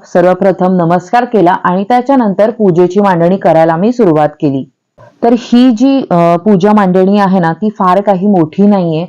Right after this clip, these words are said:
अगदी साधी सोपी अशी मांडणी या दिवशी करायची असते. अ, तुमच्या घरी जर अंगण असेल, घर मोठं असेल, तर अंगणात सुद्धा ही पूजा करू शकता आणि वृ-, तुळशी वृंदावनाजवळ केली तर अतिउत्तम.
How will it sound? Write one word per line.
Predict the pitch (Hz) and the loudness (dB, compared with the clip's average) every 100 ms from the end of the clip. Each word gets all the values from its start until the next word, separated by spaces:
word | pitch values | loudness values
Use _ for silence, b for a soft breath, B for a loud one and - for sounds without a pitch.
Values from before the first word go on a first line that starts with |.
| b b b | b b b
अगदी | 170 151 165 247 | -8 -6 -2 -2
साधी | 247 196 160 196 | 0 0 2 0
सोपी | 214 190 175 208 - | 2 -2 0 -2 -2
अशी | 160 202 | -4 -2
मांडणी | 190 175 165 170 180 | -2 0 0 0 0
या | 180 | 0
दिवशी | 165 165 165 | 2 0 0
करायची | 190 170 160 156 208 | -2 0 0 0 -2
असते. | 170 - 156 170 - _ B B B B | -2 -2 -2 -2 -6 _ B B B B
अ, | 175 | -2
तुमच्या | 170 202 180 160 196 196 | 0 0 0 2 0 2
घरी | 180 175 180 180 | 0 2 2 2
जर | 190 190 196 B B - | 2 0 -2 B B -4
अंगण | 196 208 247 240 | 0 2 2 2
असेल, | 185 185 180 | 0 -2 -2
घर | 175 185 | 0 0
मोठं | 190 170 160 196 | 0 -2 0 0
असेल, | 175 180 170 | 0 -2 -2
तर | 180 | -2
अंगणात | 196 175 170 185 208 214 | -2 -2 0 0 0 -2
सुद्धा | 190 185 | -2 0
ही | 190 | 0
पूजा | 202 196 160 180 | 0 -2 0 0
करू | 180 180 175 | 0 0 0
शकता | 180 160 - 175 196 B B B | -2 -4 -2 -4 -4 B B B
आणि | - 175 180 190 | -2 0 2 2
वृ-, | 190 | 2
तुळशी | 190 214 220 - 262 | 0 2 0 2 0
वृंदावनाजवळ | 247 226 214 214 220 220 208 196 196 | 2 2 2 2 0 0 2 2 0
केली | 202 185 185 | 0 -2 0
तर | 196 202 | -2 -2
अतिउत्तम. | 175 240 240 180 180 175 | -4 -4 -4 -2 -2 -2